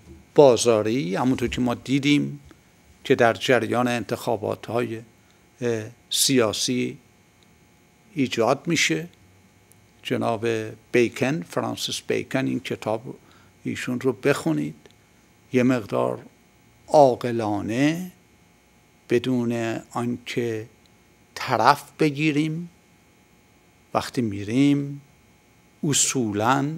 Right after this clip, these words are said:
وجداناً رأی بدیم. از مردم نپرسیم به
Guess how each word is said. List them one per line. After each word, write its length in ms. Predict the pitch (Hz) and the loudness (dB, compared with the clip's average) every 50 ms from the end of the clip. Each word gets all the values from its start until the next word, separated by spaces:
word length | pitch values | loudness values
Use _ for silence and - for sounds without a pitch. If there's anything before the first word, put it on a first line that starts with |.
| 165 160 147 127 113 | -10 -12 -12 -6 -2
وجداناً 840 | 113 120 113 95 - - - 107 101 101 98 101 110 123 127 131 131 131 131 131 135 143 147 - - _ _ _ _ _ _ _ _ - | 0 0 0 0 -4 -6 -6 -4 -2 -2 -2 -2 -2 0 0 0 0 0 -2 -4 -6 -10 -12 -16 -20 _ _ _ _ _ _ _ _ -10
رأی 460 | 131 - 127 123 131 131 131 139 143 | -6 0 4 6 8 8 8 6 4
بدیم. 520 | 139 151 143 131 135 135 143 147 147 151 - _ _ _ _ _ _ _ _ _ _ _ _ _ _ _ _ _ _ - - _ _ _ - | 4 4 2 2 2 -2 -4 -6 -10 -14 -18 _ _ _ _ _ _ _ _ _ _ _ _ _ _ _ _ _ _ -20 -20 _ _ _ 0
از 300 | 139 135 127 113 107 110 | 0 0 0 0 0 0
مردم 600 | 123 123 120 113 101 113 120 123 131 131 123 127 | 2 2 2 2 0 -2 -2 0 0 0 0 0
نپرسیم 600 | 135 135 - 160 160 135 - - 165 165 160 151 | 0 0 0 -2 -2 -2 -4 -6 -6 -6 -8 -6
به 140 | 147 156 | -8 -8